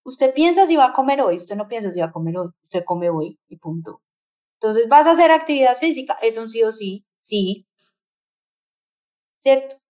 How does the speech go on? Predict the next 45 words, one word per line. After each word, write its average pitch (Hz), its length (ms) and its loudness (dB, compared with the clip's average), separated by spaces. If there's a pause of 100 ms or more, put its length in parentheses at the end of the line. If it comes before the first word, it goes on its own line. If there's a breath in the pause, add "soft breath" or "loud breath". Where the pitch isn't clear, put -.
(320)
Es 226 160 2
esencial 226 720 0 (260)
para 233 240 4
las 196 200 -2
emociones 202 440 -4
de 247 100 4
bienestar 240 720 0
y 220 200 -14
para 208 320 4
lo 202 120 -2
que 214 180 -8
necesitas 196 760 -6
obtener 196 480 -8
para 196 220 2
dormir 170 280 -4
bien. 160 320 -10 (1800)
Cuidemos 269 500 4
lo 294 140 2
que 269 120 0
comemos. 185 640 -8 (1000)
Esa 240 260 2
frase 277 280 4
de 262 200 6
"somos 262 320 2
lo 330 100 2
que 294 140 -2
comemos", 285 480 -2
sí, 165 280 -10
somos 226 280 -2
lo 285 140 0
que, 262 180 2
a, 226 180 -2
yo, 220 120 2
a 214 40 0
mí 226 120 -10
me 240 100 -10
gusta 269 280 -8
"somos 262 200 -2
lo 262 80 0
que 226 140 -6
comemos 190 360 -8
y 233 40 -6
lo 226 120 -6
que 202 120 -8
sentimos". 170 640 -14